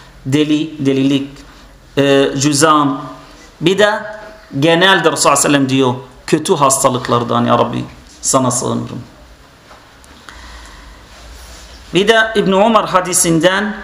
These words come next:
Resulullah sallallahu aleyhi ve sellem sabah akşam bu dualarda,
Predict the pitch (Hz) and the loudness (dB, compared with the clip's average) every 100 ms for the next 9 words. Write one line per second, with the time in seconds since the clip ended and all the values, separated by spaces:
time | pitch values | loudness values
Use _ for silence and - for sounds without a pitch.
0 | - 143 156 208 185 170 175 165 156 165 | -4 0 2 2 2 2 2 2 2 4
1 | 156 151 180 175 175 175 - - 175 165 | 4 2 0 2 0 0 -2 2 2 2
2 | 220 - 180 - 208 175 165 147 156 156 | 0 0 -4 0 0 0 -2 2 4 4
3 | 175 160 160 170 170 - | 2 2 2 2 -2 -12